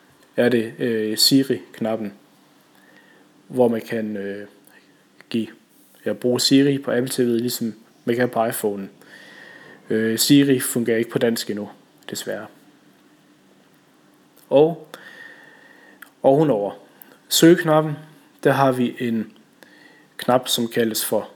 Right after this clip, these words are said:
menuknappen. Øh, men det er ikke nogen menuknap, det er faktisk en tilbageknap. Så hvorfor den kaldes for menuknappen, det, det ved jeg faktisk ikke. Knappen, den bruges som sagt til at gå tilbage med, men den bruges også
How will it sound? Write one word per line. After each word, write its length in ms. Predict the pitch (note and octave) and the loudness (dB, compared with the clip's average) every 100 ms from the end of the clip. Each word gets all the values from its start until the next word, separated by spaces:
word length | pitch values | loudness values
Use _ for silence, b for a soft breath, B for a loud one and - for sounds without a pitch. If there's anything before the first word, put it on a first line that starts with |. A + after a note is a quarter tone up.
| _ | _
menuknappen. 720 | A#2 B2+ D3+ - C#3 C3+ C#3+ - - _ _ _ _ b b b b b b - | 2 2 2 0 2 2 0 -8 -20 _ _ _ _ b b b b b b -6
Øh, 420 | A#2 A#2 A#2 A#2 | -2 2 2 2
men 160 | A#2 A#2+ | 0 0
det 140 | B2 | 4
er 60 | D3+ | 4
ikke 120 | E3 | 4
nogen 140 | D3+ | 2
menuknap, 500 | C3+ C#3 - A#2 - | 2 0 0 -6 2
det 80 | C#3 | 4
er 60 | C3+ | 4
faktisk 400 | - C3+ - C3 | 4 2 0 -4
en 120 | A#2+ | -4
tilbageknap. 680 | - B2 B2 C3+ - G2 - _ _ _ _ _ _ _ b b b b b b b | -2 2 2 0 -6 -10 -12 _ _ _ _ _ _ _ b b b b b b b
Så 260 | - A#2+ A2+ | -4 -2 0
hvorfor 440 | A#2+ - D3+ D3+ | 0 2 0 2
den 120 | C#3+ C#3 | -4 0
kaldes 280 | B2 A#2+ | -2 -2
for 140 | - A#2+ | -2 -2
menuknappen, 580 | A#2+ C#3 C#3 B2 A#2+ A#2+ | 2 0 0 -2 -2 -2
det, 420 | B2+ B2 B2 A#2 | 2 4 4 0
det 140 | B2+ | -2
ved 80 | C3+ | 0
jeg 120 | - | -4
faktisk 340 | - A2 - - | -8 -10 -10 -14
ikke. 160 | - - - - _ _ _ _ _ _ _ b b b b b b | -20 -20 -20 -20 _ _ _ _ _ _ _ b b b b b b
Knappen, 360 | - D3+ D#3 D#3 | 2 4 4 4
den 160 | D3 | 4
bruges 200 | C#3+ D3 | 4 0
som 120 | C#3+ C3 | 0 0
sagt 240 | C#3 C#3 | 0 0
til 100 | C3+ | -4
at 60 | A#2+ | -2
gå 140 | A#2 | -2
tilbage 360 | A#2 B2+ D3+ E3+ | 0 4 4 4
med, 220 | D#3+ D#3 | -2 -2
men 220 | C#3+ C3+ | 0 2
den 140 | C3+ | 2
bruges 300 | C3+ C#3 C#3 | 4 4 4
også 380 | - C#3+ C#3+ D3 | 2 2 2 -2